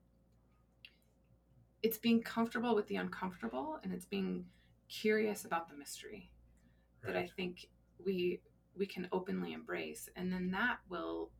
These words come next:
Speaker 1: open our doors to the experience and being open to the depth of pain.
Speaker 2: So profound, so true. Um,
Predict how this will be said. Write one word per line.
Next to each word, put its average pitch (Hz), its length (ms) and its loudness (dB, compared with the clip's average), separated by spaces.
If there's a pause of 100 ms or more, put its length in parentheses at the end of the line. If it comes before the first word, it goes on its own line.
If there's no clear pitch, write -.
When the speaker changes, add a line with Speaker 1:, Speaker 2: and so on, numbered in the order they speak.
(140)
Speaker 1:
open 180 300 0
our 165 200 -2
doors 170 380 -2 (100)
to 175 140 -2 (440)
the 180 120 -2
experience - 960 -4 (260)
and 170 140 -10
being 165 200 -6 (100)
open 180 400 2 (120)
to 165 160 -4 (100)
the 160 80 -10 (100)
depth - 300 -2 (160)
of - 160 -18
pain. - 240 -14 (580)
Speaker 2:
So - 360 6
profound, 120 600 4
so 131 200 6
true. 117 760 6
Um, 113 540 8